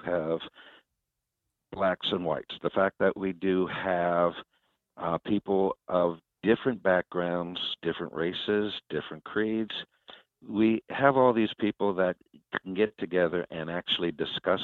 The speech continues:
things. We should never, a democracy should never be based on one voice and one sentiment. We should always be willing to listen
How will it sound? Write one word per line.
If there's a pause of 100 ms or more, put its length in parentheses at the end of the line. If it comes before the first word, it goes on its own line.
things. (280)
We
should
never, (460)
a
democracy
should
never (200)
be
based
on
one
voice (580)
and
one (100)
sentiment. (580)
We
should
always (120)
be
willing
to
listen